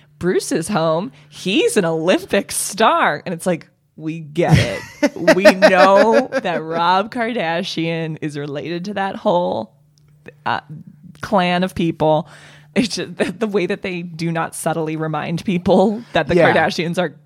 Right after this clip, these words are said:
Speaker 2: Yeah, there's, like, a
Speaker 1: connected.
Speaker 2: scene where the kids are watching their dad on
Speaker 1: Yeah.
Speaker 2: T V.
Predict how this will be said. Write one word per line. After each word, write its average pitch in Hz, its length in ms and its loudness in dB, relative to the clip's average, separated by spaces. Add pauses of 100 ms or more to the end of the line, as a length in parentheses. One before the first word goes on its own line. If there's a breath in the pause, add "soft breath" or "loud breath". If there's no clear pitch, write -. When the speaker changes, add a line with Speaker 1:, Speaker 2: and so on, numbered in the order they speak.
(120)
Speaker 2:
Yeah, 156 220 4
there's, 160 220 0
like, 170 120 4
a 208 40 2
Speaker 1:
connected. 240 180 0
Speaker 2:
scene 147 340 -2
where 135 120 0
the 120 80 -8
kids 123 460 -4
are 117 140 -2
watching 110 540 -4
their 110 140 -6
dad 107 340 -6
on 104 120 -6
Speaker 1:
Yeah. 131 220 -4
Speaker 2:
T 107 60 -4
V. 120 360 -4